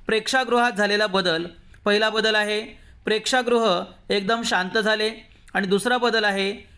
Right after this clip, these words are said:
प्रेक्षागृहातील कुजबूज एकदम थांबली. कृती क्रमांक दोन, लिली हार्लेच्या गायनाचा प्रेक्षागृहावर होणारा परिणाम.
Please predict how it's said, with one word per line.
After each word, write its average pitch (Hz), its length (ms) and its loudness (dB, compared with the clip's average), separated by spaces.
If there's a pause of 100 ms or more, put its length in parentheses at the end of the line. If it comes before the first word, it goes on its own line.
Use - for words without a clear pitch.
(140)
प्रेक्षागृहातील 226 840 0
कुजबूज 208 640 0 (320)
एकदम 208 460 0
थांबली. 175 420 0 (560)
कृती 247 220 0
क्रमांक 240 400 0
दोन, 185 360 2 (460)
लिली 254 300 0
हार्लेच्या 233 800 0
गायनाचा 190 680 0 (360)
प्रेक्षागृहावर 240 800 0 (260)
होणारा 214 360 4
परिणाम. 190 600 0